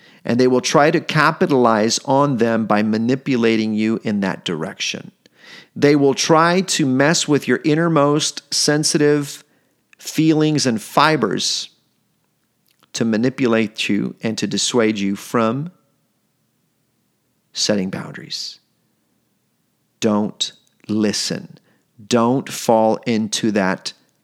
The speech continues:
game, into that trap. So when you go into a situation where you're going to speak to someone to set boundaries, you can plan on them trying to persuade you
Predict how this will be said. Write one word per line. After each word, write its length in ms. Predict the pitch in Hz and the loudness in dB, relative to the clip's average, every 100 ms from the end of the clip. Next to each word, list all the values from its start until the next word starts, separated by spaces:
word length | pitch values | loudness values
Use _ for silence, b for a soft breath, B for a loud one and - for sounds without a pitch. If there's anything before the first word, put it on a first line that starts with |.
| 113 101 | -18 -4
game, 420 | 117 113 107 90 | -2 0 -2 -2
into 240 | 92 - | -4 -4
that 300 | 107 95 - | -2 -4 -6
trap. 720 | - - - 98 80 - _ - _ _ _ _ _ _ _ _ _ _ _ _ _ _ _ _ _ | -8 -6 0 -2 -2 -10 _ -20 _ _ _ _ _ _ _ _ _ _ _ _ _ _ _ _ _
So 180 | - 151 | 2 4
when 180 | 147 156 | 4 4
you 140 | 147 | 2
go 380 | 123 156 190 220 | 4 4 4 2
into 320 | 170 147 151 | 0 0 2
a 40 | |
situation 760 | 135 160 - 135 131 170 - 127 | 2 0 2 2 4 2 2 2
where 100 | 123 | 2
you're 140 | 127 | 2
going 260 | 127 139 143 | 2 0 0
to 120 | - | -2
speak 340 | 110 - 190 202 | -4 0 0 0
to 100 | 160 | -2
someone 460 | - 131 123 123 123 | 0 2 2 2 0
to 120 | 120 | -2
set 400 | - 160 113 104 | 2 2 0 -2
boundaries, 800 | 117 165 269 190 - - - - _ _ _ _ _ b b b b b b _ _ _ _ _ _ _ _ _ _ - | 2 2 2 0 -4 -6 -10 -10 _ _ _ _ _ b b b b b b _ _ _ _ _ _ _ _ _ _ -2
you 160 | 190 | 0
can 180 | - 180 | 2 0
plan 520 | - 156 180 226 208 - | 0 2 2 2 0 2
on 300 | 143 143 139 | 2 2 4
them 280 | 131 123 123 | 4 4 0
trying 460 | - 160 165 175 | 2 2 4 2
to 180 | 165 151 | 0 -2
persuade 720 | - 131 - - 156 180 185 117 | 0 0 0 0 2 2 2 -2
you 140 | 104 | -4